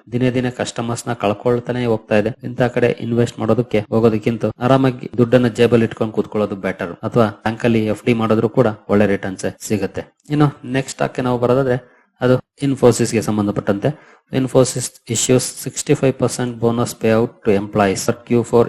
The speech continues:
F Y twenty-five amid complex macro environment. ಕಂಪನಿ ತನ್ನ ಎಂಪ್ಲಾಯೀಸ್ ಗೆ ಸಿಕ್ಸ್ಟಿ ಫೈವ್ ಪರ್ಸೆಂಟ್ ಬೋನಸ್ ಅನ್ನ ಕೊಟ್ಟಿದೆ. ಅದರಲ್ಲೂ ಈ ರೀತಿಯ ಅನ್ಸರ್ಟೈನ್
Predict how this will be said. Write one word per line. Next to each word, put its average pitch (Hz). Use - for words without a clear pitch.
F -
Y -
twenty-five 107
amid 110
complex 101
macro 98
environment. 92
ಕಂಪನಿ 123
ತನ್ನ 113
ಎಂಪ್ಲಾಯೀಸ್ 113
ಗೆ 117
ಸಿಕ್ಸ್ಟಿ -
ಫೈವ್ 113
ಪರ್ಸೆಂಟ್ 104
ಬೋನಸ್ 110
ಅನ್ನ 104
ಕೊಟ್ಟಿದೆ. 107
ಅದರಲ್ಲೂ 120
ಈ -
ರೀತಿಯ 117
ಅನ್ಸರ್ಟೈನ್ 120